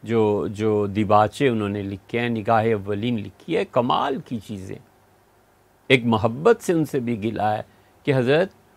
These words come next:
अल फुरकान में ऐसी चीज़ों ने जगह ले ली, ये कैसे हो गया? आपकी, आपके होते हुए, आप जो हज़रत मौलाना मंजूर साहब रहमतुल्लाह अलैह के वारिसीन हैं, उनके होते हुए ऐसी चीज़ें अल फुरकान में कैसे छप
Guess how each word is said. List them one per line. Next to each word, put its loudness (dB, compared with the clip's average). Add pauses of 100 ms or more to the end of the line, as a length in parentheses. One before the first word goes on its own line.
(100)
अल 4
फुरकान 0
में -4
ऐसी -4
चीज़ों -6
ने -2
जगह 0
ले -2
ली, -4
ये -4
कैसे -4
हो -2
गया? 0
आपकी, 0
आपके -2
होते -2
हुए, 2 (460)
आप 10
जो 0
हज़रत -2
मौलाना 0
मंजूर -4
साहब 0
रहमतुल्लाह 0
अलैह 2
के -2
वारिसीन -2
हैं, -2
उनके -2
होते -4
हुए 2
ऐसी 2
चीज़ें -8
अल -4
फुरकान -2
में -4
कैसे -8
छप -12